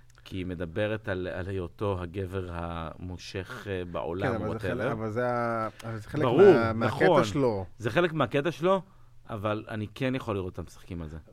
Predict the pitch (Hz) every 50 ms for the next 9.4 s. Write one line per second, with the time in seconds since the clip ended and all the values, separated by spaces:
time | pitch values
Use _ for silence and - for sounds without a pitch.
0 | - - - - 135 113 165 160 165 165 185 214 208 147 117 110 98 92 107 113
1 | 117 120 131 147 165 185 180 170 190 185 165 - 117 110 120 - - - 107 95
2 | 107 127 160 170 - - - 117 107 - 156 160 170 143 143 147 156 151 127 120
3 | - 139 135 131 120 127 123 123 113 110 107 107 117 120 113 113 104 104 107 110
4 | 117 110 104 98 - - 107 110 107 123 101 - 95 87 101 117 123 139 147 139
5 | - - 101 87 104 - - - - - - - - - 101 107 113 - 131 123
6 | - - 107 101 92 92 - - 113 110 - - 131 117 107 101 101 95 90 90
7 | 90 - 98 95 107 101 98 - 110 - - 107 95 101 113 117 117 101 107 98
8 | 95 113 107 107 110 110 107 117 113 113 104 92 101 95 92 95 92 92 92 90
9 | 98 101 98 101 107 104 110